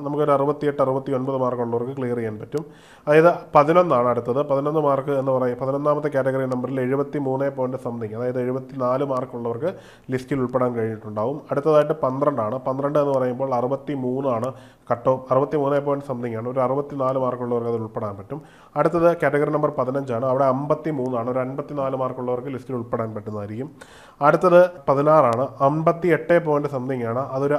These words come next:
അൻപത്തിയൊൻപത് മാർക്കാണെങ്കിൽ ഉൾപ്പെടും എന്നുള്ളതാണ്. അടുത്ത കാറ്റഗറി നമ്പർ പതിനേഴാണ്, പതിനേഴിന് അറുപത്തിനാലാണ്, അത് അറുപത്തിയഞ്ച് മാർക്ക് ഉള്ളവരൊക്കെ അതിൽ ഉൾപ്പെട്ടിട്ടുണ്ടായിരിക്കും. അടുത്തത് ഇരുപതാണ്, അറുപത്തിയേഴ് പോയിന്റ് something, ഒൻപത് നാലാണ്, അപ്പോൾ ഒരു അറുപത്തിയെട്ട് മാർക്ക് ഉള്ളവർക്കൊക്കെ അതിൽ ഉൾപ്പെടാൻ പറ്റും.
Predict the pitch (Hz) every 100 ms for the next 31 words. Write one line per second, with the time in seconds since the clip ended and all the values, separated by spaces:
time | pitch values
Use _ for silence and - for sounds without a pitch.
0 | 135 143 151 147 156 135 156 165 147 131
1 | 127 123 127 131 - 127 123 131 123 117
2 | 113 107 104 135 160 - - - 151 175
3 | 170 160 170 170 170 - 135 139 151 131
4 | 117 160 - - - 139 165 170 170 139
5 | 147 160 165 151 135 117 110 139 135 135
6 | 143 151 160 131 147 160 139 131 127 127
7 | 123 131 120 113 117 110 110 107 107 131
8 | 147 - - - 147 151 151 139 165 156
9 | 120 135 131 147 156 143 143 147 143 143
10 | 143 131 131 127 127 135 135 127 113 113
11 | 127 180 139 131 139 147 151 139 - 143
12 | 131 127 123 123 117 127 117 113 117 113
13 | 107 107 143